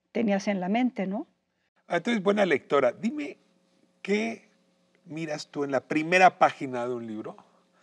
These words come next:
Speaker 2: que
Speaker 1: En la
Speaker 2: te lleva a decir, "Esto va a estar bueno", o "Quién sabe",
Speaker 1: Uy,
Speaker 2: o de
Speaker 1: qué
Speaker 2: plano, "Gracias, lo devuelvo"?
Speaker 1: Me, me gusta, lo primero que me fijo es que si, si, mm, sonoramente me parece atractivo.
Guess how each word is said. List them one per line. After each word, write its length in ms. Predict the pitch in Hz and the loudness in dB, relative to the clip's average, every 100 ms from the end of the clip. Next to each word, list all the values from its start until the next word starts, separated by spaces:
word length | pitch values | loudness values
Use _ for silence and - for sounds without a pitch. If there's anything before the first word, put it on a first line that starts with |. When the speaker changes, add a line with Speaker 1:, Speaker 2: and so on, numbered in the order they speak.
| _ _ _ | _ _ _
Speaker 2:
que 100 | - | 0
Speaker 1:
En 60 | 208 | 2
la 60 | 220 | 4
Speaker 2:
te 100 | 143 | 4
lleva 200 | 156 156 | 6 6
a 20 | |
decir, 340 | 135 185 190 - _ - | 6 4 2 -2 _ -10
"Esto 260 | - 247 - | -4 -2 2
va 60 | 160 | 2
a 20 | |
estar 200 | - 147 | 2 4
bueno", 360 | 143 143 180 - | 4 2 -2 0
o 260 | 139 139 - _ | 4 4 0 _
"Quién 280 | 147 147 127 | -6 -4 0
sabe", 380 | - 120 - 262 | 4 6 8 8
Speaker 1:
Uy, 100 | 175 | 8
Speaker 2:
o 100 | 160 | 8
de 120 | 147 | 6
Speaker 1:
qué 80 | - | 6
Speaker 2:
plano, 380 | 165 175 185 - - - | 6 6 4 2 -8 -2
"Gracias, 420 | 143 143 - 127 | 4 6 6 4
lo 120 | 123 | 4
devuelvo"? 420 | 123 127 131 113 98 - - - _ | 4 4 2 -2 -8 -14 -20 -20 _
Speaker 1:
Me, 340 | 247 262 277 - _ _ - | 0 2 0 -2 _ _ 4
me 240 | 262 302 | 8 8
gusta, 420 | 302 440 - - 554 622 | 8 4 2 -2 -2 0
lo 120 | 233 | 0
primero 360 | 220 269 302 427 | 2 4 4 2
que 100 | 349 | 2
me 80 | 240 | 2
fijo 240 | 262 254 | 0 -2
es 100 | 294 | -4
que 160 | - - | -6 -10
si, 320 | - 226 220 | -2 -2 -2
si, 480 | - - 214 202 202 | -6 -6 -2 0 0
mm, 340 | 196 196 190 190 | 0 -2 -4 -6
sonoramente 920 | - 220 226 240 254 233 220 220 247 233 - | -4 0 2 4 4 2 0 0 -2 -2 -6
me 160 | 208 | -6
parece 560 | 190 196 196 - 202 - | -4 -4 -4 -4 -4 -4
atractivo. 600 | - - - - 185 - | -8 -10 -10 -6 -6 -6